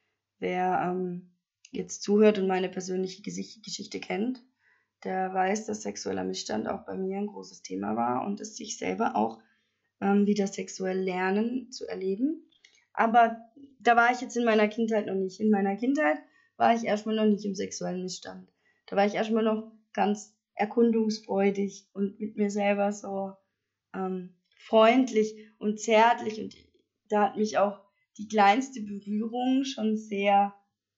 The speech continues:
gefesselt. Und, ähm, an diesen lustvollen Punkt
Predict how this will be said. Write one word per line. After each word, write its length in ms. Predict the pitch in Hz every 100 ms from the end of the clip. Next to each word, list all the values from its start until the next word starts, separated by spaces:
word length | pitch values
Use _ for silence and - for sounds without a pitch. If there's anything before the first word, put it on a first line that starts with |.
| -
gefesselt. 640 | 214 185 180 180 180 - _ _ _ _ _ _ _ _ -
Und, 480 | 214 202 196 196
ähm, 280 | 196 196 196 - _ _ -
an 100 | 190
diesen 280 | 247 262
lustvollen 600 | 220 233 - 208 196 196
Punkt 480 | 190 214 214 202 214